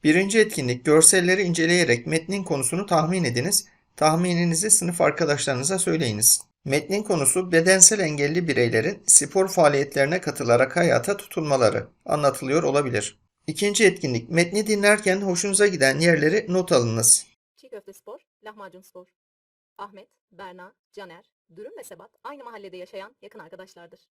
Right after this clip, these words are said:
Speaker 2: Dürüm, işitme yetersizliği olan, Caner ise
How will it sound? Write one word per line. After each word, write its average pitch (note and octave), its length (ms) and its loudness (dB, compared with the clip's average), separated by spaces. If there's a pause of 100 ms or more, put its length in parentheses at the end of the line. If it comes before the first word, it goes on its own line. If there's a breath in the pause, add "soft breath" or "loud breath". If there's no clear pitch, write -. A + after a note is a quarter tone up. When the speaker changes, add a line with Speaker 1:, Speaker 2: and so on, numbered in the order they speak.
(380)
Speaker 2:
Dürüm, A3 180 -18 (160)
işitme A#4+ 300 -20
yetersizliği F3+ 540 -20
olan, F3+ 240 -20 (260)
Caner C#4+ 240 -16
ise - 220 -20